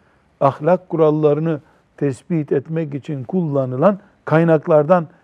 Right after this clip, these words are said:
biri haline geldi bu hadis-i şerif. Neden? E çünkü dedikodu,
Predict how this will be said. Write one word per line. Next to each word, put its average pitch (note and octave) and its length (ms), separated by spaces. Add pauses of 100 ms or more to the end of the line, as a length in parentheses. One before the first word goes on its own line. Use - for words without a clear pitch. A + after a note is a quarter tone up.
(180)
biri F3 180
haline D3+ 380
geldi A#2+ 300
bu G2+ 100
hadis-i - 360
şerif. - 220 (1800)
Neden? C#3 380 (600)
E A#2 80
çünkü B2 560 (580)
dedikodu, C3+ 680